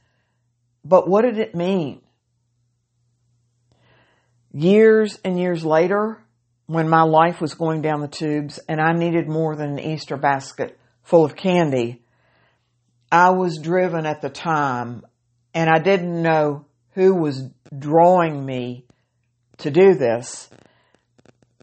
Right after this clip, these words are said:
but I was driven at the time to pick up my, the Bible that I had been given, the King James Version of the Bible that I had been given when I was twelve years old and had to get up in front of the church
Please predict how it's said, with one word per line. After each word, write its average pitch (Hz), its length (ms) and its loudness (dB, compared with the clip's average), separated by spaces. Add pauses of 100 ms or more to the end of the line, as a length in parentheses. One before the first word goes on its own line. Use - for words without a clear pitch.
(160)
but 165 120 4
I 175 120 6
was 165 200 -2
driven 190 340 0
at 180 140 -2
the 170 100 -2
time 165 640 -2
to 156 340 -4
pick 156 300 -6
up - 240 -2
my, 147 520 -2 (520)
the 156 100 -4
Bible 165 340 4
that 151 120 0
I 147 160 -4
had 147 140 -10
been 151 160 -8
given, 165 300 -4
the 135 80 -10
King 165 340 -6
James 170 400 -4
Version 143 640 -2 (340)
of 151 160 -4
the 170 80 -4
Bible 139 640 0 (1400)
that 160 120 0
I 165 140 4
had 156 140 -2
been 151 140 -6
given 147 440 -2 (240)
when 170 160 -2
I 170 100 4
was 160 140 -2
twelve 170 380 0
years 156 240 -4
old 139 400 -2 (420)
and 151 240 -6
had 147 200 -4
to 151 60 -8
get 147 160 0
up 156 140 2
in 156 80 -10
front 151 320 -6
of 175 80 -2
the 214 80 -4
church - 600 -4